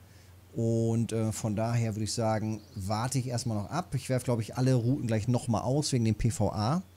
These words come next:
Dass wir dann ausreichend, äh, Mische dann auch am Spot haben. Und dann gucken wir mal, ob da gleich noch ein bisschen was Dickes reingeht. Ja, rumgezuppelt wird. Immer mal wieder ein bisschen und immer mal wieder, ja, guck dir das an,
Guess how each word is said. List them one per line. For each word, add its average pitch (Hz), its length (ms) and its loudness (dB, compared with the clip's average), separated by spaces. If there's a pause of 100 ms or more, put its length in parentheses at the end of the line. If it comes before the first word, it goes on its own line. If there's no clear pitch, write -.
(500)
Dass - 180 0
wir 120 60 4
dann 110 160 2
ausreichend, 113 720 0
äh, 107 320 2
Mische 143 400 2
dann 147 160 2
auch 131 160 0
am 127 160 2
Spot 131 320 2
haben. 120 380 4 (560)
Und 113 340 0 (100)
dann 110 300 0
gucken 117 240 0
wir 110 140 4
mal, 107 280 2 (160)
ob - 220 -6
da 104 160 2
gleich 190 260 -2
noch 95 100 -2
ein 92 100 -4
bisschen 92 180 0
was 98 140 0
Dickes 104 320 -2
reingeht. 80 440 -8 (1120)
Ja, 277 180 -2
rumgezuppelt 160 960 6
wird. 170 460 2 (640)
Immer 175 220 0
mal 151 240 0
wieder 156 200 4
ein 131 100 4
bisschen 180 580 4 (200)
und 151 200 2
immer 165 220 4
mal 143 220 2
wieder, 143 400 4 (760)
ja, 120 160 0
guck - 220 -8
dir 127 100 0
das 123 100 0
an, 131 200 -2